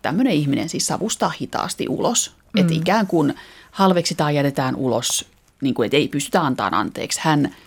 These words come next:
Speaker 1: särki meidän yhteisömme, hänet on ajettava ulos. Se saattaa oikeasti olla seuraus, että siinä, siellä työpaikassa ei enää pysty olemaan. Mut sit taas, jos se on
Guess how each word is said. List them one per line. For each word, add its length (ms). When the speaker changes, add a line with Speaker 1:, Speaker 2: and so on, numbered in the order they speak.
Speaker 1:
särki 440
meidän 300
yhteisömme, 720
hänet 240
on 140
ajettava 420
ulos. 420
Se 140
saattaa 360
oikeasti 540
olla 220
seuraus, 880
että 100
siinä, 220
siellä 240
työpaikassa 420
ei 40
enää 100
pysty 200
olemaan. 260
Mut 120
sit 160
taas, 240
jos 180
se 120
on 340